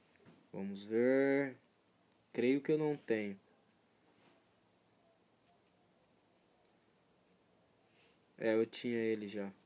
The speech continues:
É o segundo que eu pego dele. Vamos ver se nós pegamos um Great Ball aqui. Não, pegamos só Pokéball. Nossa senhora, deu uma bugada aqui.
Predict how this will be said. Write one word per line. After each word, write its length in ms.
É 60
o 80
segundo 560
que 80
eu 100
pego 340
dele. 320
Vamos 140
ver 80
se 100
nós 140
pegamos 300
um 20
Great 280
Ball 180
aqui. 320
Não, 260
pegamos 380
só 120
Pokéball. 640
Nossa 460
senhora, 400
deu 160
uma 100
bugada 400
aqui. 260